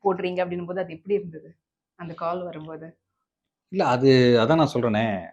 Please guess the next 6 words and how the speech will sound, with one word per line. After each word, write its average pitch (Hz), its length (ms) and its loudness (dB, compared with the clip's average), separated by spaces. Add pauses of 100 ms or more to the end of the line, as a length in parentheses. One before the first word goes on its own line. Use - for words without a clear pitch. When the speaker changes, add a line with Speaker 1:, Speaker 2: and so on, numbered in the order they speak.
Speaker 2:
சில 151 220 4
விஷயங்கள் 147 480 2
லைஃப்ல 156 240 2
உங்களுக்கு 104 480 -2
மிராக்கலாவே 117 480 4
இருக்கும். - 280 -8